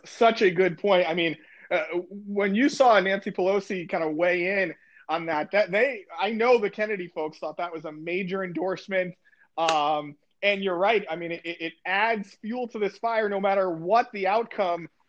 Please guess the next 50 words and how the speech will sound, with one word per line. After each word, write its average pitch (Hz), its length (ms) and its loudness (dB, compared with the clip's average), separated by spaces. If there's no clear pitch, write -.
um, 170 280 2
of 175 120 -2
the 165 80 -4
presidential 190 720 2
election. 170 560 -4
You 180 80 -8
know, 170 260 2
a-, 196 40 -6
a-, 170 260 -10
as 165 140 -4
we 180 100 -6
look 214 260 2
at 202 180 2
Congress 208 600 -2
and 175 100 -6
we 170 120 -6
look 185 220 -2
into 190 220 -2
the 185 100 -2
next 175 340 0
ter-, - 140 -4
you 170 140 -2
know, 170 260 0
next 175 380 -6
year, 185 460 4
uh, 165 340 4
you 185 80 -2
know, 175 80 -4
if 170 100 -4
the 180 100 -2
House 202 300 2
w-, 190 300 -8
were 185 200 0
to 180 80 0
keep, 214 300 -6
the 170 160 -4
Democrats 190 440 4
were 175 80 0
to 160 80 2
keep 196 240 -4
the 160 80 2
House, 202 380 2
I 165 80 4
think 226 160 4
you're 214 100 6
gonna 196 220 4
continue 226 880 -2
to 208 200 -4
have 185 500 2
that 180 300 2